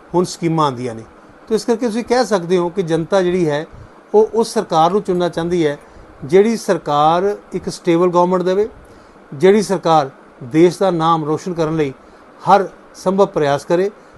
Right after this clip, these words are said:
ਜਿਹੜੀ ਸਰਕਾਰ ਬਾਕੀ ਦੇਸ਼ਾਂ ਨਾਲ ਜਿਹੜੇ ਰਿਲੇਸ਼ਨ ਨੇ ਉਹ ਅੱਛੇ ਬਣਨ, ਐਸਾ ਪ੍ਰਯਾਸ ਕਰੇ। ਤੋ ਕੁਲੈਕਟਿਵਲੀ ਜੇ ਅਸੀਂ ਦੇਖੀਏ ਤਾਂ ਭਾਰਤੀ ਜਨਤਾ ਪਾਰਟੀ ਦੇ ਮੁਕਾਬਲੇ ਕਿਸੇ ਵੀ ਪਾਰਟੀ ਕੋਲ ਲੀਡਰਸ਼ਿਪ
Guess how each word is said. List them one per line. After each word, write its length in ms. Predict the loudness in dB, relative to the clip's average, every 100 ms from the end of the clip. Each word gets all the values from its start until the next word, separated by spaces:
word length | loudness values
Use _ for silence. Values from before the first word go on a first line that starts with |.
| -16
ਜਿਹੜੀ 260 | 2 4 4
ਸਰਕਾਰ 460 | 0 -2 0 0 -2 -16 -20 -20 -16
ਬਾਕੀ 460 | -4 -2 -2 -2 0
ਦੇਸ਼ਾਂ 320 | 0 0 0
ਨਾਲ 120 | 0
ਜਿਹੜੇ 160 | 0 -2
ਰਿਲੇਸ਼ਨ 320 | -4 -4 -4
ਨੇ 200 | -4 -6 -6
ਉਹ 120 | -6
ਅੱਛੇ 220 | -2 0
ਬਣਨ, 260 | 0 0 -4 -12 -20 -10
ਐਸਾ 340 | -6 -2 -4 -6 -14 -4
ਪ੍ਰਯਾਸ 300 | 0 0 -4
ਕਰੇ। 240 | -12 -12 -18 -20 -20 -2
ਤੋ 100 | 0
ਕੁਲੈਕਟਿਵਲੀ 840 | 0 -2 -2 -2 0 -2 0 -2 -2
ਜੇ 160 | -4
ਅਸੀਂ 160 | -4 -2
ਦੇਖੀਏ 380 | -4 -2 -4 -4 -12 -20 -20 -6
ਤਾਂ 220 | 0 0
ਭਾਰਤੀ 500 | 0 0 -2 -2 -4
ਜਨਤਾ 360 | -4 -4 -4 -6
ਪਾਰਟੀ 520 | -4 -4 -4 -4 -6
ਦੇ 120 | -4
ਮੁਕਾਬਲੇ 560 | -6 -6 -6 -4 -2 -4
ਕਿਸੇ 500 | -6 -12 -10 -6 -4
ਵੀ 120 | -4
ਪਾਰਟੀ 460 | -4 0 0 -2 -6
ਕੋਲ 180 | -4 -4
ਲੀਡਰਸ਼ਿਪ 320 | -6 -10